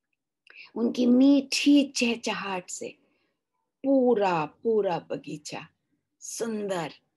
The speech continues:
कलरव से गूंज उठता। मोहन बहुत खुश होता और अपने बाबा को प्यार से याद करता। एक दिन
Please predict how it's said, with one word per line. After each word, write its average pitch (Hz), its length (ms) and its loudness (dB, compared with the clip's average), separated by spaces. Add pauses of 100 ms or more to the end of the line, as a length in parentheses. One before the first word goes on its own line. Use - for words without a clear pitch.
(1700)
कलरव 196 400 -2
से 175 220 -10
गूंज 160 480 -8
उठता। - 420 -20 (920)
मोहन 143 360 -12
बहुत 190 320 -10
खुश - 380 -12
होता 147 420 -16
और 151 120 -12
अपने - 320 -14
बाबा - 500 -20
को - 120 -20 (100)
प्यार 202 320 -4
से - 220 -20
याद - 500 -16
करता। - 360 -20 (1200)
एक 349 360 2
दिन 131 360 -4